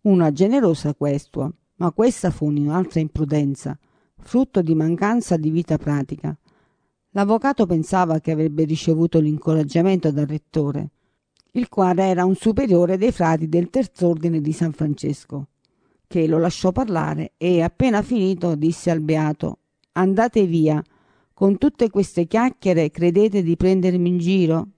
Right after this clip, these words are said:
Andate, andate. In questa chiesa non permetto che si faccia alcuna questua e non si predichi di opere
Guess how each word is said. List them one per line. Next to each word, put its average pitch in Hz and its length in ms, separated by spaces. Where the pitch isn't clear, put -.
Andate, 180 580
andate. 170 580
In 175 200
questa 240 380
chiesa 175 540
non 220 200
permetto 208 520
che 180 120
si - 160
faccia 208 380
alcuna 180 360
questua 156 600
e 180 80
non 220 200
si 202 160
predichi 233 560
di 165 120
opere 208 520